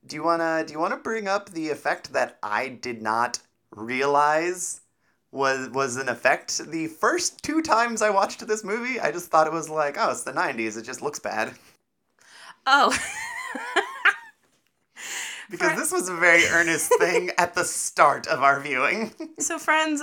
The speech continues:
Speaker 2: I just, <laughs> I just need you to know something.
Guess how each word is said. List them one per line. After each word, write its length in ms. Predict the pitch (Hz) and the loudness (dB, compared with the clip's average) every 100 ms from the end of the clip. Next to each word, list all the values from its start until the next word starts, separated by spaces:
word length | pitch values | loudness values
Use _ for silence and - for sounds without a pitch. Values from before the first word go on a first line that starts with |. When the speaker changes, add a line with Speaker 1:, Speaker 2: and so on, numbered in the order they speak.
| - | 0
Speaker 2:
I 160 | 381 381 | 0 0
just, 340 | 370 294 262 - - - 440 403 - - - - | -2 -4 -8 -16 -20 -20 -12 -12 -12 -18 -20 -4
<laughs> 840 | 403 - 381 - 285 330 _ - - | -4 0 -2 -2 -6 -8 _ -18 -6
I 120 | 294 | -4
just 200 | 294 302 | -4 -6
need 200 | 262 226 | -6 -6
you 60 | 190 | -6
to 180 | 190 175 | -8 -6
know 160 | 170 | -6
something. 600 | 180 185 190 196 - 208 | -8 -12 -14 -14 -14 -16